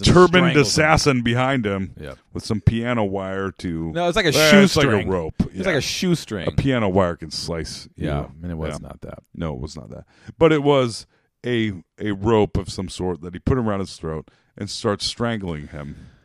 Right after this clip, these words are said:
Speaker 2: Big fight ensues. Kate, Kate Capshaw's all pissed.
Speaker 1: Yes. Because
Speaker 2: She's like,
Speaker 1: he's
Speaker 2: "He stood
Speaker 1: not
Speaker 2: me
Speaker 1: coming.
Speaker 2: up, that
Speaker 1: Yeah.
Speaker 2: motherfucker."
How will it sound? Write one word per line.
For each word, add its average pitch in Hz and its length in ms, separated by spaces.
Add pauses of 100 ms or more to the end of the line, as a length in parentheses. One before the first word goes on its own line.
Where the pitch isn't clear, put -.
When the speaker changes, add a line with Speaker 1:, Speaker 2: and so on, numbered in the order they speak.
(420)
Speaker 2:
Big 151 160
fight 139 320
ensues. 107 880
Kate, 139 260 (220)
Kate 139 240
Capshaw's 113 580
all 104 160
pissed. 95 560 (260)
Speaker 1:
Yes. - 460 (500)
Because 98 260
Speaker 2:
She's 80 80
like, 104 120
Speaker 1:
he's - 0
Speaker 2:
"He 113 280
stood 131 160
Speaker 1:
not 107 60
Speaker 2:
me 101 60
Speaker 1:
coming. 95 160
Speaker 2:
up, 76 60
that 95 200
Speaker 1:
Yeah. 98 60 (240)
Speaker 2:
motherfucker." 87 500